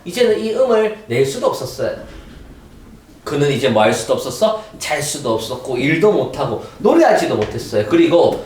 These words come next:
최악인 것은 아이들이 더 이상 그를 보러 오지도 않았어요. At last, 마침내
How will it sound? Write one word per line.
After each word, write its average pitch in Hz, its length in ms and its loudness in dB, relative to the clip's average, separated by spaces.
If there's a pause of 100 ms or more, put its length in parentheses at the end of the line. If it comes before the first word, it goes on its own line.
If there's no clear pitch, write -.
(120)
최악인 277 600 0
것은 160 500 -4 (260)
아이들이 202 580 0
더 117 200 -4
이상 - 440 -2 (160)
그를 214 440 0
보러 143 260 0
오지도 208 640 0
않았어요. 175 520 -16 (1800)
At 143 140 -4
last, - 520 -2 (580)
마침내 127 1040 -4